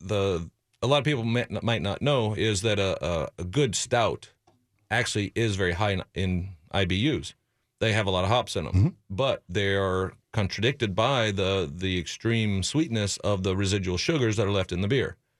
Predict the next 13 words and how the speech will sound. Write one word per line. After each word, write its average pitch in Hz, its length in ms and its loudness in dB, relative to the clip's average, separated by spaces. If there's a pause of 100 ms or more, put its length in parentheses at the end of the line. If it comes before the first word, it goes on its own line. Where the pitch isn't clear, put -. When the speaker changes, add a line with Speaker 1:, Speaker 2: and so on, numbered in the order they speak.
(340)
Speaker 1:
So 139 320 2
you 107 140 0
don't 107 440 0
get 120 180 0
a 113 60 2
lot 104 160 2
of 101 60 0
that 92 160 -2
bitterness 104 320 0
coming 90 340 0
through. 139 400 0 (540)
With 117 280 0
this, 135 440 2